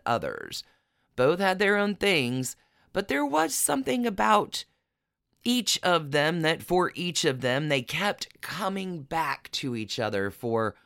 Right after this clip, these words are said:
almost four decades. Truman Capote is washed up. How is he ever gonna be able to write again? Jack and Truman are really struggling, each with their own demons and each other.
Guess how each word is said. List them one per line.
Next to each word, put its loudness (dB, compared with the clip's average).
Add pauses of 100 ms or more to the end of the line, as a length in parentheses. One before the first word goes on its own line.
(360)
almost 2
four 0
decades. -4 (800)
Truman 2
Capote 2
is 0
washed 0
up. -6
How 2
is 4
he -4
ever 2
gonna -2
be -2
able -2
to -2
write 0
again? 0 (460)
Jack 2
and -2
Truman 0
are 2
really 0
struggling, -2 (500)
each -2
with -4
their 2
own 0
demons -2
and -2
each -4
other. 0